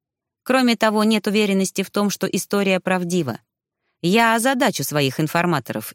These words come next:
и мы займемся поиском доказательств, но я бы сильно не обольщался. Если бы способ был, то его знали бы все". "Так ему пустышек-то раз-два и обчелся. Посему из чего б знать, коли не применить?"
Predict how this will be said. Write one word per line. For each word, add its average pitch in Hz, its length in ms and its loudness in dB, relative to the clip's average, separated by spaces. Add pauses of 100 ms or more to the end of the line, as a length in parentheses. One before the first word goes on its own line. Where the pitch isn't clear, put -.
и 139 200 0
мы 160 160 2
займемся 202 540 0
поиском 143 480 -2
доказательств, 147 800 -4 (340)
но 175 140 2
я 247 180 4
бы 247 100 2
сильно 202 280 0
не 196 160 2
обольщался. 170 720 -4 (640)
Если 165 420 0
бы 160 160 0
способ 147 460 -2
был, 165 400 -2 (160)
то 160 100 0
его 165 280 2
знали 175 360 0
бы 175 160 -2
все". 147 420 -2 (1200)
"Так 214 200 0
ему 233 180 2
пустышек-то 196 800 -2
раз-два 208 460 2
и 185 80 2
обчелся. 156 760 -2 (600)
Посему 190 400 0
из 214 180 2
чего 247 380 0
б 269 80 0
знать, 254 340 0
коли 147 220 -2
не 151 160 0
применить?" 185 600 -2